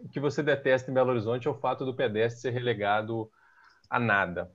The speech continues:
basicamente, né? E, e isso mostra um pouco, né, esse, esse exemplo que eu trouxe mostra como, de fato, você tem razão e como essas duas coisas estão conectadas, né? A questão hídrica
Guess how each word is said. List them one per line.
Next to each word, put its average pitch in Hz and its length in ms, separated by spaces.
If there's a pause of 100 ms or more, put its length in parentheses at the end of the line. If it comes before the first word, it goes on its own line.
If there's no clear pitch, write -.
basicamente, 98 720
né? 175 140
E, 240 220
e 165 220
isso 202 240
mostra 175 540
um 123 100
pouco, 156 380
né, 127 160
esse, 120 180
esse 123 160
exemplo 123 300
que 135 60
eu 120 60
trouxe 139 260
mostra 185 580 (1040)
como, 214 340
de 131 120
fato, 123 400
você 113 200
tem 113 140
razão 113 640
e 175 80
como 190 240
essas 175 200
duas 170 300
coisas 139 300
estão 139 160
conectadas, 101 760
né? 117 260 (460)
A 117 60
questão 113 340
hídrica 151 640